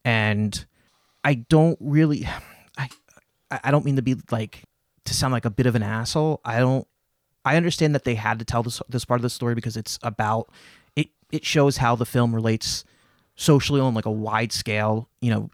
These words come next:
how its legacy ties in with where we are as a society and, and as a culture. The shit with these, when they were, like, talking to people who were, like, getting, like, exorcisms,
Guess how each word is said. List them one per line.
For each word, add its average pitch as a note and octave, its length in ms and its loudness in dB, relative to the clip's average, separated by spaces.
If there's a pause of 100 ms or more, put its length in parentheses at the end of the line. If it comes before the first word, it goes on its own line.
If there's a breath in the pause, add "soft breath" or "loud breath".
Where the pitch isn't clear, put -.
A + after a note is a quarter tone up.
how C3 180 2
its A#2 160 -2
legacy A#2+ 300 0
ties A2 280 0
in A2+ 80 2
with A2 160 0
where A2 180 2
we A2 140 2
are G#2+ 140 2
as G#2+ 140 0
a A#2 40 -6
society G#2+ 540 -2
and, G#2+ 180 -4
and A2+ 220 -4
as A#2 180 -2
a A2+ 40 -2
culture. C3 440 -2 (800 loud breath)
The C3 160 -2
shit - 240 2
with D#3+ 100 -2
these, C3+ 180 -4 (200)
when C3 160 0
they A#2+ 40 0
were, A2+ 120 0
like, G#2+ 100 -6
talking G#2+ 240 -6
to A#2 80 -4
people G#2+ 220 -4
who G#2+ 80 -2
were, G#2+ 60 0
like, G#2+ 120 -6
getting, G#2 220 -2
like, G#2 120 -8
exorcisms, C3+ 720 -4